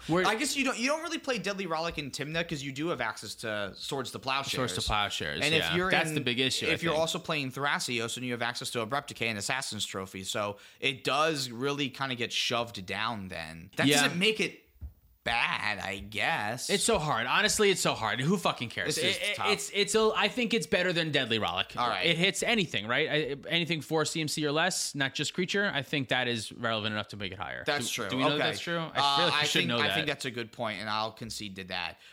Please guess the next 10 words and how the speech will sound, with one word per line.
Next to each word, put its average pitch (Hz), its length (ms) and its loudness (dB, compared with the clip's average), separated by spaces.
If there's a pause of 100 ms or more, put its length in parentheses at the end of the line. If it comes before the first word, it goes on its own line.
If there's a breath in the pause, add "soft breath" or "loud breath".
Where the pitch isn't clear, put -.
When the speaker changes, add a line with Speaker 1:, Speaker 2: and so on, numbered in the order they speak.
Speaker 2:
What 165 160 2
about, 180 340 4
um, 139 580 0
is 143 260 -2
it 135 320 -2
bel-, 131 360 -2
above 143 360 0
or 165 80 2
below 120 440 0
the 104 460 -2